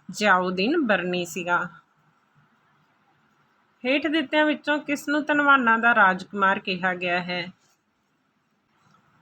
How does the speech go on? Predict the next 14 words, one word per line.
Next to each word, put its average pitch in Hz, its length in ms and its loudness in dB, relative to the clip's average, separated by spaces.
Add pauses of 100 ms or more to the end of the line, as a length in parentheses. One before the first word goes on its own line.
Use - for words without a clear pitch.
(680)
ਤਾਂ 196 220 0
ਇਹਨਾਂ 220 300 2
ਦੇ 262 120 2
ਵਿੱਚੋਂ 233 340 -2
ਧਨਵਾਨਾਂ 233 580 2
ਦਾ 214 160 2
ਰਾਜਕੁਮਾਰ 208 580 2
ਕਿਹਾ 202 340 -4
ਗਿਆ 202 260 0
ਹੈ 262 220 -4 (120)
ਮੁਹੰਮਦ 196 480 -2
ਬਿਨ 247 200 -2
ਤੁਗਲਕ 185 440 -6
ਨੂੰ। 180 280 -8